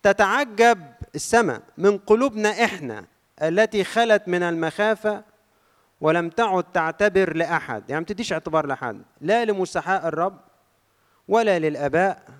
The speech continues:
والرعاة ولا الوالدين ولا الذين هم في منصب ولا الرب نفسه.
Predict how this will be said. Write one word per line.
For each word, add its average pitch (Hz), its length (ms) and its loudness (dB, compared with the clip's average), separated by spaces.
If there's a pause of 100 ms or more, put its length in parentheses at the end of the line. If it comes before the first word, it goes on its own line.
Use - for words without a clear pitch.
والرعاة 139 640 -2 (580)
ولا 226 240 2
الوالدين 156 840 0 (380)
ولا 214 220 0
الذين 180 380 -2
هم 180 220 0
في 165 140 -4
منصب 185 420 -4 (680)
ولا 208 260 2
الرب 165 340 -2
نفسه. - 420 -6